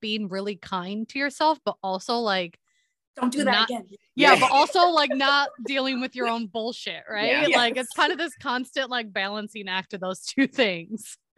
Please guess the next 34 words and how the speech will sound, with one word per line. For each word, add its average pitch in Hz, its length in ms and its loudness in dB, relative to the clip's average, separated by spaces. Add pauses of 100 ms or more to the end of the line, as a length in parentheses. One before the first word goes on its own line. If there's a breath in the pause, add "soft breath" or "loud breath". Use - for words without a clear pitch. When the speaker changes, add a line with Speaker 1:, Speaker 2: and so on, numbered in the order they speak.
Speaker 2:
Totally, 277 540 2
it 254 100 -6
is. 214 500 -4
And 214 120 -6
it's 226 140 -12
hard 240 480 -2
'cause 247 160 -12
I'm 202 140 -8
like, 202 220 -10
"Well, 349 920 -2
Speaker 1:
<laughs> - 600 -12
Speaker 2:
it 466 100 -8 (220)
wasn't 247 140 -12
that 220 320 -4
bad." 208 300 -6
And 247 100 -16
I'm 269 40 -12
like, 294 180 -6
Speaker 3:
<laughs> - 40 -6
Speaker 2:
"Ah, 370 300 -6
it 339 80 -10
was 370 200 -10
pretty 370 340 -6
bad. 208 500 -2
Like, 202 200 -4
we're 277 140 -4
not 277 280 -6
doing 214 280 -8
that 175 200 -8
anymore." 170 380 -12
Speaker 3:
Well, 131 340 -6
Speaker 2:
Like 135 240 -8
Speaker 3:
and 214 140 -6
I - 80 -8